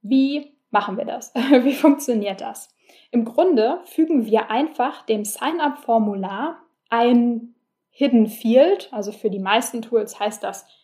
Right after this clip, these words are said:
Hidden Field, also ein, praktisch ein verstecktes Formularfeld. Das fügen wir an das Sign-up-Formular einfach an und dieses sozusagen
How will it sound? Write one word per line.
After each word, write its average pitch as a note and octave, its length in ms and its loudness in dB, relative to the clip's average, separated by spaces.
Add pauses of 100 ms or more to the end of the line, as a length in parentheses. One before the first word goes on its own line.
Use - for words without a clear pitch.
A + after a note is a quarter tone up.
(200)
Hidden A#3 420 2
Field, C4 540 0
also G#3+ 320 0 (140)
ein, G#3+ 180 -4
praktisch A3+ 320 -6
ein G#3+ 120 -8
verstecktes A3+ 600 -4
Formularfeld. G#3 1120 -4 (640)
Das C4 220 0
fügen D4+ 320 -4
wir D4+ 80 0
an A#3 120 -2
das A3 180 -4
Sign-up-Formular A#3 1000 -2
einfach G#3 480 -10
an B3 160 -2 (800)
und A3+ 320 -4
dieses F4+ 480 4
sozusagen G#3 420 -4